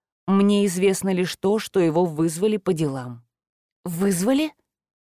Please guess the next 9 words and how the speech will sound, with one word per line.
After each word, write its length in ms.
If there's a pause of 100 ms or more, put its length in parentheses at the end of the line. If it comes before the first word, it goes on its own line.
(280)
«Да, 380 (460)
в 80
связи 340
с 140
его 240
другой 500
работой. 640 (580)
Не 140
сомневаюсь, 880